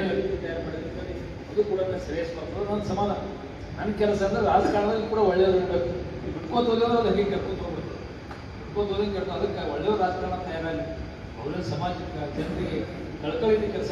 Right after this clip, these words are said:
ಮಾಡುವಂಥದ್ದಲ್ಲಿ ಅವರಿಂದ ಜನರಿಗೆ ತೊಂದರೆ ಆಗಲ್ಲ, ಅವರಿಂದ ಪ್ರಕೃತಿಯಲ್ಲಿ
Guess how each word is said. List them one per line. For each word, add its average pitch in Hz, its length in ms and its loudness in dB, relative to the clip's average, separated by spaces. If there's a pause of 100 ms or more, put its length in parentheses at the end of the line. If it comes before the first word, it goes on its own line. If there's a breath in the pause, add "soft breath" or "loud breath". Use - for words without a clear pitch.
ಮಾಡುವಂಥದ್ದಲ್ಲಿ 165 500 -2 (140)
ಅವರಿಂದ 196 340 -2 (500)
ಜನರಿಗೆ 156 360 -2
ತೊಂದರೆ 180 260 4
ಆಗಲ್ಲ, - 320 4 (760)
ಅವರಿಂದ 156 340 -4
ಪ್ರಕೃತಿಯಲ್ಲಿ 160 500 -6